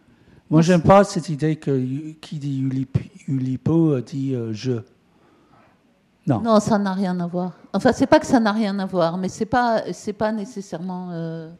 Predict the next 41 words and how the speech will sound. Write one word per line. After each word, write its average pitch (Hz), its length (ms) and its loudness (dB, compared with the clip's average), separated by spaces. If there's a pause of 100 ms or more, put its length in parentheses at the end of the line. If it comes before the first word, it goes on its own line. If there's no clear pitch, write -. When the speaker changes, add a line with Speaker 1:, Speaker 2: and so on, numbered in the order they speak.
(480)
Speaker 2:
c'est, - 180 -12 (400)
c'est - 220 -10
pas, 214 260 -8
enfin, 185 220 -10
bon, 220 120 -6
moi, 226 140 -4
la, 214 160 -8
la, 208 220 -4
l'aspect 220 320 -6
ludique 208 440 -16
me, 170 440 -12 (480)
m'intéresse 180 400 -6
pas 196 160 -2
du 214 120 -8
tout. 262 200 -10
La, 190 280 -4
la, 160 440 -2 (840)
le, 440 120 -6 (580)
Speaker 1:
Non, 160 140 10
c'est 151 120 2
le 127 100 0
Speaker 2:
il 139 180 2
y - 20 2
a - 80 4
Speaker 1:
côté, 139 120 4
Speaker 2:
des - 20 4
fois, 127 240 4
Speaker 1:
euh, 311 60 2
Speaker 2:
on 254 140 0
a 240 140 -2
une, 208 180 -4
une 220 60 -2
difficulté 240 520 -6
à 247 60 0
écrire. 233 320 -8 (800)
Je, - 280 -20
vas-y, 247 320 -18 (300)
je 226 100 -18
Speaker 1:
Non, 226 60 -16
non, - 80 -6
Speaker 2:
continue. 277 280 -8